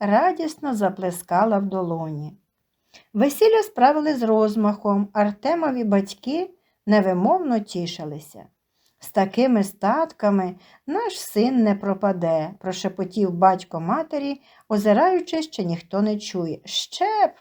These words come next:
пак! Основне, щоб не розпаскудився і не задивлявся на інших жінок. Твою ж вдачу має, у вас то в крові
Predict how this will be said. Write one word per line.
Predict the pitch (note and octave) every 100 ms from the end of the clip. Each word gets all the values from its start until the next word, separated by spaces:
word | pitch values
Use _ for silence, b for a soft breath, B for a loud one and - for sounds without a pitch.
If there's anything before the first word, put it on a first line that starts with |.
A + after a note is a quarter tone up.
| _
пак! | G3+ F#3+ C#3+ C#2 - _ b b b -
Основне, | E4+ E4+ E4+ D#4 C4+ D#4 D#4
щоб | - D#4+ D4
не | C#4+ D4+ D4
розпаскудився | D4 D4+ - B3+ B3 - A#3+ D4+ D#4+ C#4 A3+ - G3+ F#3 F3 _ _ _ _
і | B3
не | C4+ B3+
задивлявся | C4 A3+ A#3+ A#3 D#4+ F#4 - A#3
на | A3
інших | G#3 A#3 C#4 E4 D#4
жінок. | F4 D#4 A3 G#3 G3+ - _ _ _ _
Твою | G#3+ G3 G3+ C4+ D4
ж | C#4+
вдачу | B3+ C4+ A#3+ - A#3+
має, | G#3 G3+ F#3 D#3+ -
у | A#3+ B3 A#3
вас | A#3+ B3 B3+ B3+ -
то | A#3+ B3+ B3+
в | B3
крові | C4 C4 G#3+ A#3 A#3+ A3 F3+